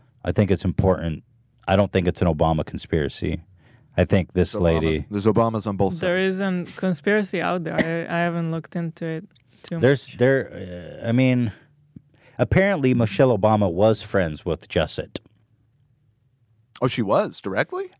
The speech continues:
Speaker 1: Again, don't
Speaker 3: No.
Speaker 1: quote me on that. I might be wrong.
Speaker 2: Okay.
Speaker 3: No,
Speaker 1: Yeah.
Speaker 2: Fair
Speaker 3: maybe
Speaker 2: enough.
Speaker 3: with
Speaker 1: If you're
Speaker 3: someone who
Speaker 1: surprised, then I'm
Speaker 3: represents
Speaker 1: probably wrong. But either way, let's, let's just say these are the facts. Tina is texting Kim, who's in charge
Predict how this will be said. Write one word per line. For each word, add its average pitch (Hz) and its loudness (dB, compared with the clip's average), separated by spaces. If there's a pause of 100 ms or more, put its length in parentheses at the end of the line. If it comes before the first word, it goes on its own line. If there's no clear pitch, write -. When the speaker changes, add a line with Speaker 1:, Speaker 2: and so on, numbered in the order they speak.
(140)
Speaker 1:
Again, 143 2
don't 160 2
Speaker 3:
No. 165 -10
Speaker 1:
quote 156 4
me 120 2
on 104 2
that. 85 -2
I 104 -2
might 117 2
be 120 2
wrong. 76 0 (100)
Speaker 2:
Okay. 110 -6
Speaker 3:
No, 87 -4
Speaker 1:
Yeah. 78 -2
Speaker 2:
Fair 113 0
Speaker 3:
maybe 170 -2
Speaker 2:
enough. 180 0
Speaker 3:
with - 0
Speaker 1:
If 170 4
you're 120 6
Speaker 3:
someone 180 -2
who 175 -4
Speaker 1:
surprised, 87 2
then 85 -2
I'm 85 -2
Speaker 3:
represents 85 -2
Speaker 1:
probably 80 2
wrong. - -8 (520)
But 131 4
either 160 4
way, 113 4
let's, 117 2
let's 135 -2
just - -6
say 85 4 (340)
these 127 2
are 135 4
the 117 2
facts. - -2 (800)
Tina 113 4 (500)
is 117 4
texting 104 0
Kim, 82 -2
who's 90 0
in 85 -2
charge 95 2